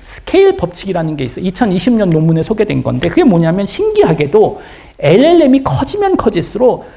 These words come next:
갑자기 그 전에 해결되지 않았던 문제들이 막 풀리기 시작합니다. 그런데 우리는 이게 정확하게 왜 되는지 모릅니다. 그러나 모델이 커지면 새로운 기능이 나타난다는 걸 아니까 지금 현재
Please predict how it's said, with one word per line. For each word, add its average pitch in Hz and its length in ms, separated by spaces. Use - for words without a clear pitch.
갑자기 - 600
그 - 180
전에 247 180
해결되지 202 540
않았던 339 400
문제들이 196 460
막 175 180
풀리기 339 320
시작합니다. 135 680
그런데 294 540
우리는 247 340
이게 220 140
정확하게 220 460
왜 180 120
되는지 214 320
모릅니다. 170 640
그러나 294 300
모델이 247 400
커지면 240 440
새로운 403 460
기능이 233 320
나타난다는 185 960
걸 175 140
아니까 139 440
지금 180 220
현재 160 360